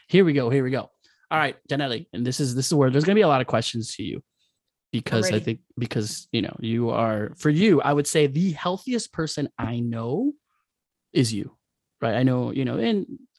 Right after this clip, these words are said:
Speaker 1: granted, I work with a lot of soccer players, but I know you well, we're friends, and I've seen you. We've eaten together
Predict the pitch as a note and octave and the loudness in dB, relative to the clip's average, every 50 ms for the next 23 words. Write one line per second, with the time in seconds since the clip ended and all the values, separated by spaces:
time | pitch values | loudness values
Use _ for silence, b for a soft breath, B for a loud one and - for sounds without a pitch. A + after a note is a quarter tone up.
0 | _ _ D3 C3+ C#3+ B2+ A#2 - A#2 A2 A2 A2+ A2 G#2 - G#2+ A2 F#2+ F#2+ A2 | _ _ 0 2 2 2 2 0 -2 -2 -2 -2 -4 -4 -6 -6 -6 -6 -6 -4
1 | - F#3+ G#3+ - G#3 - - F3+ E3+ D#3 C#3 - D#3 - B B B B B E3 | 0 0 0 0 -2 -2 0 2 2 2 0 -2 -4 -4 B B B B B 2
2 | D#3+ D#3 C3 A#2+ A2+ B2 D3+ G3 G#3 G3+ F#3+ C#3+ C3 - - F#3+ F#3 F3+ E3+ D#3 | 4 4 4 2 0 2 2 4 4 4 4 2 -2 -4 -4 -4 -2 -2 -2 -4
3 | C3+ A#2+ A#2+ A#2 - - D#3 D#3 D#3 D3+ D3 D3 C#3+ C#3+ C#3 - - F#3 F3+ F3+ | -6 -8 -10 -10 -8 -4 -2 0 0 0 2 2 0 0 -2 -2 -6 -6 -4 -4
4 | F3+ E3+ - - - F#3 F3 E3+ E3+ F3 F3 E3+ | -4 -6 -6 -8 -6 -6 -4 -2 -2 -4 -4 -6